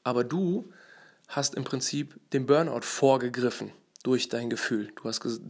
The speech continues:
du wusstest, das tut dir nicht gut. Und am Ende des Tages muss man ja auch realistisch sein, was bringt dir Geld, wenn du nicht mehr gesund bist? Nichts. Geld bringt immer nur sozusagen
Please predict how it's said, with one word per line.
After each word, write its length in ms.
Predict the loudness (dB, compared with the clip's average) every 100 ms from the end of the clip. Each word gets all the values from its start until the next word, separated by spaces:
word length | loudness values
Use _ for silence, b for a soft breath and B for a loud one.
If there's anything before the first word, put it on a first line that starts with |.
| -10
du 160 | 0
wusstest, 440 | 4 4 2 -2 -2
das 140 | -4
tut 260 | -6 -2 2
dir 80 |
nicht 200 | 2 2
gut. 260 | 2 0 0 B B B B B
Und 300 | -2 -2 -4
am 120 | -2
Ende 260 | 2 2 0
des 180 | -2 0
Tages 420 | 0 2 -2 -2
muss 160 | -2
man 140 | 2 4
ja 60 |
auch 140 | 4 4
realistisch 460 | 2 4 2 2
sein, 200 | 2 2
was 180 | 2 -2
bringt 460 | -2 2 2 0 0
dir 160 | 0 4
Geld, 500 | 4 4 2 -2 -2
wenn 120 | -2
du 80 | -2
nicht 220 | -4 -2
mehr 100 | 0
gesund 340 | 4 4 4
bist? 280 | -6 -8 -8 -8
Nichts. 560 | 0 0 0 -4 -6 -8 _ -20 B B B B B B B B _
Geld 320 | 0 2 2 2
bringt 260 | 0 0
immer 240 | 2 4 4
nur 360 | 2 2 2
sozusagen 840 | 0 -6 -4 2 2 2 -2 -4